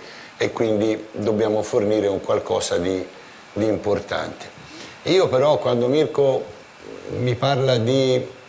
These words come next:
eh, non esistenza di solo un distretto parallelo, sono d'accordo. Sono d'accordo sul fatto che già negli anni novanta, con la presidenza di Paolo Sarti in Confindustria,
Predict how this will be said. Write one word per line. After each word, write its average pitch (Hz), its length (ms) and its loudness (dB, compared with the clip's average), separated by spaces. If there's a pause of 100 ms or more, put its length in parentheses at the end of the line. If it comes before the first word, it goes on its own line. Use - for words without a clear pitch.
(460)
eh, 123 760 0 (1080)
non 151 340 2
esistenza 139 760 0
di 120 140 2
solo 151 340 4
un 131 140 2
distretto 127 480 0
parallelo, 139 560 4
sono 113 320 2
d'accordo. 85 880 -2 (800)
Sono 139 260 0
d'accordo 156 460 4
sul 147 160 2
fatto 165 680 2 (380)
che 123 140 2
già 143 140 2
negli 139 220 4
anni 135 200 2
novanta, 131 580 2
con 104 160 0
la 113 80 0
presidenza 135 580 0
di 117 100 2
Paolo 127 340 4
Sarti - 520 2
in 101 120 0
Confindustria, 123 960 0